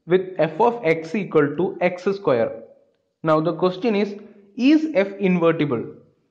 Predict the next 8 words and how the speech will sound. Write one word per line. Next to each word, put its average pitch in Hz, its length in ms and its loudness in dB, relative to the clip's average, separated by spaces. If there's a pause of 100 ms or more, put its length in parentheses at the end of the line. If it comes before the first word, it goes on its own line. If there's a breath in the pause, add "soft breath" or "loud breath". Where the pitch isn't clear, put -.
(200)
Now 160 480 -2 (300 loud breath)
the 208 100 2
answer 208 380 2
is 180 160 -4
that - 640 -2
it 110 160 -6
is 120 220 -6
not. 139 400 0